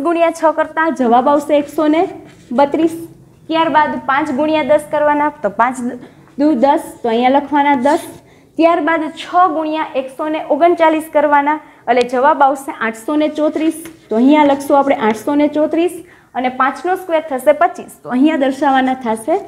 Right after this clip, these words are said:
પચીસ. ત્યારબાદ અહીંયા દસના છેદમાં પચાસ, એટલે અહીંયા શું કરવાનું? એક મીંડું જતું રહેશે, એટલે જવાબ આવશે એકના છેદમાં પચાસ. હવે એકસો બત્રીસમાંથી દસને બાદ કરો, એટલે જવાબ આવશે એકસો ને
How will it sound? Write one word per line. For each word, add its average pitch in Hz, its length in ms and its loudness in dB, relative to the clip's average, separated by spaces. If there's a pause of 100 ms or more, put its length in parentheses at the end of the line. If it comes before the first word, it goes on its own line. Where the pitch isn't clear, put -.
(360)
પચીસ. 311 340 0 (840)
ત્યારબાદ 330 480 0 (920)
અહીંયા 359 520 4
દસના 359 500 4
છેદમાં 302 380 0
પચાસ, 311 400 -2
એટલે 233 200 -4
અહીંયા 311 300 -2
શું 330 140 -4
કરવાનું? 302 320 -2 (100)
એક 277 160 -8
મીંડું 294 280 2
જતું 285 320 -2
રહેશે, 285 220 -4
એટલે 240 220 -2
જવાબ 247 300 -2
આવશે 285 280 -4
એકના 302 300 -4
છેદમાં 294 360 -2 (420)
પચાસ. 277 340 -4 (960)
હવે 302 220 2 (680)
એકસો 427 300 0
બત્રીસમાંથી 370 720 0
દસને 330 300 2 (120)
બાદ 320 260 0
કરો, 262 160 2
એટલે 247 260 -2
જવાબ 254 300 0
આવશે 285 280 -4
એકસો 277 320 -8
ને 359 60 -2